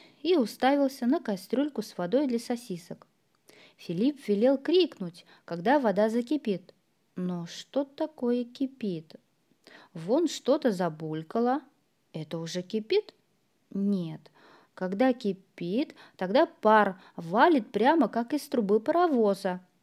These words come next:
Вот как. Из картошки. "Картошка кипит!" крикнул малыш. "Уменьши под ней огонь!"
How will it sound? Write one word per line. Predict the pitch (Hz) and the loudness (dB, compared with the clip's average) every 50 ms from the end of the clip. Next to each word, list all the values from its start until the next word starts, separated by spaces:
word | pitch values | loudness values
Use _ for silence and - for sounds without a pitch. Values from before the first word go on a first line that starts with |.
| _ _ _ _ _ | _ _ _ _ _
Вот | - 170 165 175 214 294 - - | -14 -10 -4 0 0 0 0 0
как. | - - 185 165 - - _ _ _ _ _ _ _ - | -4 -4 -4 -4 -6 -10 _ _ _ _ _ _ _ -8
Из | 262 277 - | -8 -6 0
картошки. | - 381 381 381 - 320 254 202 196 - - 175 165 - _ _ _ _ _ _ _ _ _ _ _ - | 2 2 2 2 2 2 2 2 0 -4 -10 -12 -12 -12 _ _ _ _ _ _ _ _ _ _ _ 4
"Картошка | - 339 349 - - 415 415 415 415 403 381 - - 381 | 6 6 6 6 6 8 10 10 10 8 6 4 2 2
кипит!" | 311 - 349 349 339 - 349 339 339 330 330 320 311 302 285 269 247 - - _ _ _ _ _ _ _ _ | 2 4 2 2 4 4 4 6 6 6 6 4 4 4 2 2 0 -4 -14 _ _ _ _ _ _ _ _
крикнул | - 185 185 240 254 - - 254 247 240 | -6 -2 -2 -2 -2 0 0 0 2 2
малыш. | 226 233 233 220 190 165 160 160 - - - _ _ _ _ _ _ _ _ _ _ _ _ _ _ _ _ _ _ _ _ _ _ _ _ _ - - _ _ - | 2 2 2 0 -2 -4 -6 -8 -12 -16 -18 _ _ _ _ _ _ _ _ _ _ _ _ _ _ _ _ _ _ _ _ _ _ _ _ _ -20 -20 _ _ -6
"Уменьши | 202 196 190 190 220 277 330 320 - - 359 349 | -4 -2 0 2 4 6 4 4 4 2 0 2
под | 349 - 233 214 | 4 4 4 4
ней | 208 240 277 320 - | 6 4 4 4 6
огонь!" | - 311 339 285 233 226 233 226 220 226 233 226 | 6 4 4 6 6 6 8 8 6 6 4 0